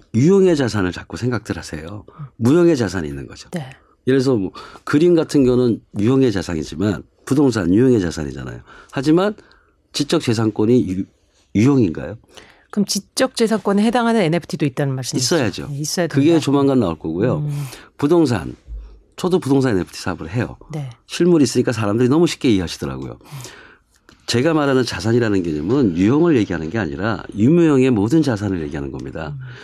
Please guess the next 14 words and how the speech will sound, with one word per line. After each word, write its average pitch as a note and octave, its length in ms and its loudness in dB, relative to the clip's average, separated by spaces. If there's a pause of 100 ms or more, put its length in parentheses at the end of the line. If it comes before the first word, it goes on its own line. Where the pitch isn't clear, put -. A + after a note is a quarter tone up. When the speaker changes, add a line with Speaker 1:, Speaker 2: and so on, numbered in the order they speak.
(160)
Speaker 1:
그 D3 360 4 (240)
유무형의 C#3+ 440 4
모든 A#2 360 2
자산이 F#2+ 460 2
이제 C3 160 2
메타버스나 F#2+ 840 -4
Speaker 2:
네. - 60 -16
Speaker 1:
가상 E2+ 600 -4 (280)
그 - 120 -16
공간 A2 320 2
속에서 G2+ 420 -4
디지털 G#2+ 300 -4
자산화 G2 380 -4
될 D#2 120 -8